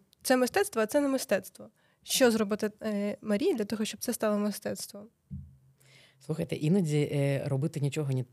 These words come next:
Speaker 2: не треба, все зробить час. Є ще такий
Speaker 1: Тобто
Speaker 2: момент,
Speaker 1: їй
Speaker 2: да?
Speaker 1: потрібно бути
Speaker 2: Е,
Speaker 1: цим, е,
Speaker 2: через якийсь час зміниться знову, е, емоційний фон. Е, люди, які,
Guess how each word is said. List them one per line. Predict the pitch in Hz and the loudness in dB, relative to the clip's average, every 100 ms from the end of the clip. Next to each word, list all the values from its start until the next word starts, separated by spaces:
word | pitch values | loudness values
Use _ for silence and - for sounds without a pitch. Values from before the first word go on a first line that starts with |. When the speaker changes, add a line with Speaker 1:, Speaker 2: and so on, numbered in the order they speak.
| - | -6
Speaker 2:
не | 139 | -4
треба, | - 202 151 | -2 -4 -4
все | - 160 | -4 -2
зробить | 131 151 135 - | 0 -2 -4 -8
час. | - 117 - - _ _ _ _ _ _ _ _ _ _ _ - | -8 -8 -10 -18 _ _ _ _ _ _ _ _ _ _ _ -12
Є | 123 | -6
ще | 135 131 | -6 -6
такий | 127 - 117 | -12 -12 -4
Speaker 1:
Тобто | 214 - | -2 2
Speaker 2:
момент, | 240 226 | 2 4
Speaker 1:
їй | 339 | 4
Speaker 2:
да? | 269 | 4
Speaker 1:
потрібно | 254 277 247 | 2 2 2
бути | 233 277 254 | 2 2 4
Speaker 2:
Е, | |
Speaker 1:
цим, | 277 294 269 240 - | 6 8 6 4 4
е, | 233 233 233 226 220 214 | 6 8 8 8 8 10
Speaker 2:
через | 233 277 262 175 | 12 12 10 8
якийсь | 180 - 262 294 - | 6 6 4 4 2
час | - 170 175 180 - | 4 6 6 2 -2
зміниться | 147 147 180 247 233 - 196 | 0 4 6 6 6 2 2
знову, | 156 175 220 202 214 196 | 6 6 6 6 4 4
е, | - 160 151 151 | 2 2 2 2
емоційний | 156 156 156 160 165 175 | 2 0 0 0 2 0
фон. | - 147 131 143 - - - - | -2 -2 -2 -2 -8 -20 -20 -8
Е, | 139 143 139 139 135 - | 0 2 4 4 2 0
люди, | 147 165 180 202 | 0 2 4 4
які, | 185 180 190 196 196 | 4 2 0 2 2